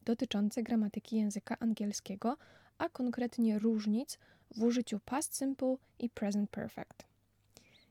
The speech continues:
Nie jest to może zagadnienie niszowe, czy, tak jak mówiłam w pierwszym odcinku, nieoczywiste, ale poproszono mnie o poruszenie tego tematu i chętnie go rozwinę,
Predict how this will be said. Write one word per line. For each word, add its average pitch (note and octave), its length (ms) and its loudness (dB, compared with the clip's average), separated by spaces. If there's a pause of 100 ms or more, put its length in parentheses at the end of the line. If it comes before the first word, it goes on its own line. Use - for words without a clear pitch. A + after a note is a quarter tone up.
(120)
Nie G#4 160 0
jest - 320 -4
to B3+ 120 2
może A#3+ 380 4
zagadnienie A3 600 2
niszowe, G#3+ 680 0
czy, G#3 360 0
tak G#3 160 -6
jak - 180 -6
mówiłam G#3 640 0
w - 80 -12
pierwszym A3 380 0
odcinku, A3+ 500 -2
nieoczywiste, G#3 1000 0 (580)
ale D4+ 220 4
poproszono A#3+ 600 -2
mnie A3 260 2
o G#3 100 -4
poruszenie G#3+ 580 -2
tego G3+ 260 -8
tematu G#3 600 -4 (480)
i A#3 180 -2
chętnie D4+ 440 -6
go B3+ 100 2
rozwinę, A3+ 560 2